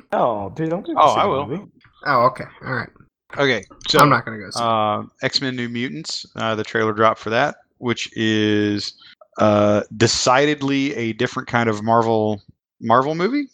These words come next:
Speaker 2: or I guess this is maybe a Sony movie, and since it's
Speaker 3: Fox.
Speaker 2: talking about X-Men.
Speaker 3: That,
Speaker 2: Fox,
Speaker 3: that
Speaker 2: sorry.
Speaker 3: Fox, yeah.
Speaker 2: Same thing. Um, so it, it is,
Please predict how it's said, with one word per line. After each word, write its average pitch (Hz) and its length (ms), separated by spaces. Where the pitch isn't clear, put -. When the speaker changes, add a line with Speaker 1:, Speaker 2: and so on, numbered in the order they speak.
Speaker 2:
or 110 380
I 110 60
guess 113 180
this 107 120
is 104 80
maybe 110 300
a 98 40
Sony 120 320
movie, 151 420
and 110 140
since - 240
it's 104 80
Speaker 3:
Fox. 160 160
Speaker 2:
talking 104 200
about 107 140
X-Men. 123 280
Speaker 3:
That, - 100
Speaker 2:
Fox, 123 260
Speaker 3:
that 147 120
Speaker 2:
sorry. 107 140
Speaker 3:
Fox, 113 340
yeah. 127 100
Speaker 2:
Same 120 180
thing. 104 160
Um, 113 560
so 123 440
it, 143 240
it 135 160
is, 117 520